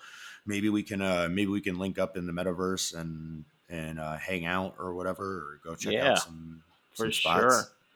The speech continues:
Speaker 1: I don't
Speaker 2: Yeah.
Speaker 1: even know.
Speaker 2: There's a
Speaker 1: I don't
Speaker 2: lot. I
Speaker 1: even know
Speaker 2: mean,
Speaker 1: what
Speaker 2: I,
Speaker 1: to say.
Speaker 2: I, I own, uh, we have a, one of my collections, uh, our community owns a metaverse in Somnium Space, uh,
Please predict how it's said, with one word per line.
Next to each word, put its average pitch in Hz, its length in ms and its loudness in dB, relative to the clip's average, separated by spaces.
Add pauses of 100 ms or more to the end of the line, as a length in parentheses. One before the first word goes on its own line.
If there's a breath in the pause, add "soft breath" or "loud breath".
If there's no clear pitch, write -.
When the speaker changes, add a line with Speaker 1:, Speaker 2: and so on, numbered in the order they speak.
(280)
Speaker 1:
I 98 80 -8
don't 95 100 -2
Speaker 2:
Yeah. 101 60 -2
Speaker 1:
even 85 140 -6
know. 87 200 -2 (320)
Speaker 2:
There's 123 220 6
a 135 60 8
Speaker 1:
I - 0 -
don't 131 60 8
Speaker 2:
lot. 139 200 12
I - 20 12
Speaker 1:
even 135 80 10
know - 20 6
Speaker 2:
mean, 147 160 8
Speaker 1:
what 143 60 6
Speaker 2:
I, 156 80 12
Speaker 1:
to 170 80 8
say. 156 240 10
Speaker 2:
I, 143 140 10
I 156 100 2
own, 139 440 6
uh, 123 160 10
we 135 160 6
have 131 220 10
a, 107 600 10
one 117 260 4
of 127 60 6
my 120 100 8
collections, 104 640 2
uh, 104 60 4
our 104 180 6
community 110 480 2
owns 104 420 -2
a 98 160 2
metaverse 98 720 0
in 107 180 -8
Somnium 98 300 -2
Space, - 380 -4 (540)
uh, 107 160 -4